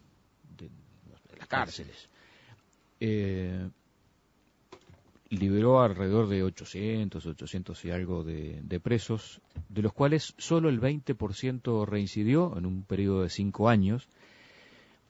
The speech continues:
mientras que la media de reincidencia en los últimos años en Uruguay está en el orden del setenta por ciento. Por lo tanto, hay algo que pasó con esa medida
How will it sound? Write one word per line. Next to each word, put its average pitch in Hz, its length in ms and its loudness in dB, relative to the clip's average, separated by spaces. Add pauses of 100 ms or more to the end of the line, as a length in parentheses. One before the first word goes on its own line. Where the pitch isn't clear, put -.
(220)
mientras 131 520 2
que 143 420 0 (120)
la 123 200 0
media 139 480 6
de 98 100 2
reincidencia 110 1120 2 (100)
en 90 100 -6
los 87 120 -10
últimos 113 340 2
años 104 280 4
en 98 100 4
Uruguay 127 280 6
está 139 120 -2
en 131 80 -2
el 113 140 0
orden 123 260 -2
del 113 300 0
setenta 110 800 2
por 80 180 -6
ciento. 73 460 -8 (440)
Por 110 140 2
lo 117 100 6
tanto, 90 480 2 (1080)
hay 170 260 6
algo 185 300 6
que 135 120 2
pasó 156 380 4
con 98 220 0
esa 113 200 -2
medida 120 560 2